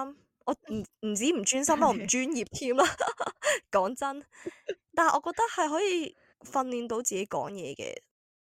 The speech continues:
Speaker 1: 係咯，我覺得好唔容易啊。同埋有時你一睇到啲 case，我係真係眼濕濕㗎咯，好眼濕濕，好，好，好痛恨呢個世界上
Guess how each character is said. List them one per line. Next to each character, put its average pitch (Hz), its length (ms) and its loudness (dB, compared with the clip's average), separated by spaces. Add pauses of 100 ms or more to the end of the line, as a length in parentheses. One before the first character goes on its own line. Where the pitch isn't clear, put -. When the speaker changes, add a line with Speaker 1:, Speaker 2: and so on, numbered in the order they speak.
(640)
Speaker 1:
係 247 240 -6
咯， 277 500 -12 (120)
我 277 100 -6
覺 339 120 -8
得 415 160 -4 (120)
好 - 140 -12
唔 392 60 -6
容 202 280 -6
易 185 200 -6
啊。 170 80 -4
同 311 120 -8
埋 269 180 2 (260)
有 381 100 0
時 359 140 -4
你 285 80 -2
一 302 40 0
睇 311 160 -4
到 302 120 0
啲 302 100 -4
case， 285 380 -4
我 226 140 0
係 226 200 -2
真 247 180 -2
係 - 140 -4 (100)
眼 180 80 -12
濕 202 160 -2
濕 - 240 -10 (160)
㗎 - 120 -10
咯， 65 280 -10 (720)
好 - 200 -6
眼 214 240 4
濕 220 120 -10
濕， 220 240 -8
好， 262 160 -4
好， 339 160 -4 (320)
好 359 140 -4
痛 262 260 -2
恨 254 140 -4
呢 302 60 -6
個 285 80 -2
世 214 200 -6
界 185 240 -6
上 190 160 -8